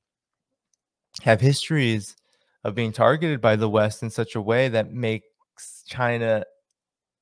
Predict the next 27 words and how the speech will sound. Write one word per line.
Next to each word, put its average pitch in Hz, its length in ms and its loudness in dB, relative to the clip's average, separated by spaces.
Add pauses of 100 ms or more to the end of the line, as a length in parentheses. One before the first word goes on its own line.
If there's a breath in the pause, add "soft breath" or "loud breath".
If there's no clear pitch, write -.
(380)
only 135 220 0
that 127 140 4
much 139 160 -4
more 139 140 0
attractive - 640 -4
because 110 280 -6
China 110 380 -2
not 107 160 0
only 107 220 -4
shares 156 360 -4
a 139 60 -6
common 120 300 0
history 147 480 -6
in 107 80 -6
that 104 180 -6
way, 107 240 0 (800 soft breath)
but 196 140 2
also 156 320 0
is 113 140 -6
willing 107 560 -4 (420)
to 104 800 -8 (280)
cooperate 101 840 -2 (540)
on 110 100 0
a 107 60 0
far 104 240 2
different 95 320 -4
basis. - 640 -10